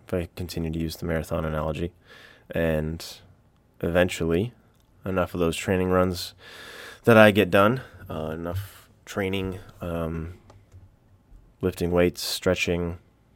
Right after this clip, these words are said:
going on runs, making sure I'm properly fueled, those battles will eventually add up, and I will run a successful marathon in October.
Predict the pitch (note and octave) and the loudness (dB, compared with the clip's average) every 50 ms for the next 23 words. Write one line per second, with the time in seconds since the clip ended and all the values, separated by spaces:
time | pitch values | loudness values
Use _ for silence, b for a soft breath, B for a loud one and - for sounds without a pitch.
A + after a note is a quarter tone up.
0 | _ - - - G2 F#2+ F#2 F2 F2 E2+ E2+ E2+ E2+ E2 E2 - - F2+ F2 F2 | _ -16 -4 -2 0 2 2 2 2 2 2 2 2 0 -2 -4 -4 -4 -4 -4
1 | E2+ - - F2 E2+ - F#2 F2+ E2 - F2 E2+ E2 D#2 - - E2+ E2 E2 E2 | -4 -4 -2 -4 0 4 4 4 4 4 0 -2 -2 -2 -2 0 0 0 0 0
2 | E2 F2+ F2 F2+ E2+ E2 E2 E2+ E2 E2 E2 E2 E2 E2 D#2+ - B B B B | 2 4 4 4 4 2 2 4 4 4 4 2 0 -2 -6 -10 B B B B
3 | B B B B - F#2+ F#2+ F#2+ A2+ B2 A#2+ - - F2+ F2 F2+ F#2 G2+ A2 - | B B B B 2 2 6 8 8 6 6 4 2 4 4 4 2 0 -2 -10
4 | _ b b b b b b b - G2 F#2+ F#2 F2+ F#2 F2+ F#2 - - - - | _ b b b b b b b 2 6 6 8 8 8 6 6 2 -6 -8 -6
5 | F2+ F2 E2+ E2 E2 E2 E2 E2 F2 F2 E2+ F2 F2 E2+ E2 E2+ E2+ E2 E2 E2 | -4 -2 0 0 -2 -2 -2 -2 -2 -2 0 0 0 0 0 0 0 2 0 -2
6 | E2+ E2 E2 - - _ - F2+ - - - F2+ - - F#2 E2+ - - F#2 F2+ | -4 -6 -8 -12 -14 _ -10 -8 -8 -6 -8 -8 -4 -4 -4 -4 -4 -6 -4 -2
7 | E2+ E2 D#2+ - F2 E2+ E2 E2 D#2+ E2 D#2+ - - - E2+ D#2+ - - - - | -2 -2 -2 -2 -2 -2 -2 -2 -4 -6 -8 -8 -8 -6 -6 -6 -4 -6 -8 -8